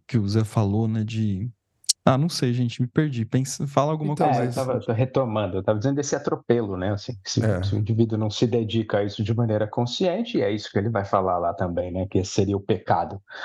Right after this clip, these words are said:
Speaker 3: não é? Conectando com, sei lá, mas quem falou agora? Se foi o Léo <laughs> ou o Rafa agora. Mas conectando com a história do pecado, né? Assim, é, o pecado é, é, é, é, é viver inconsci-, de, de maneira inconsciente o que é o processo de individuação, que vai te atropelar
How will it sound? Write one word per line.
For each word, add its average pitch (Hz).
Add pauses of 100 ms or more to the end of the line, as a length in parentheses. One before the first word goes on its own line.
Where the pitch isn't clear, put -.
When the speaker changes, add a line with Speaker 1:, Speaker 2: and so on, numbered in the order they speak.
(340)
Speaker 3:
não 98
é? 101 (300)
Conectando 104
com, 107
sei 113
lá, 104
mas 92
quem 104
falou 92
agora? 87
Se 98
foi 98
o 98
Léo 101
<laughs> -
ou -
o 127
Rafa -
agora. 101 (420)
Mas 104
conectando 113
com -
a 110
história 113
do 110
pecado, 110
né? 117
Assim, 101 (380)
é, 104
o 104
pecado 160
é, 196
é, 175 (260)
é, 156 (160)
é, 131
é 135
viver 160
inconsci-, 196
de, 160 (120)
de 135
maneira 170
inconsciente 165
o 196
que -
é 196
o 196
processo 190
de 185
individuação, 180
que 247
vai 208
te -
atropelar 214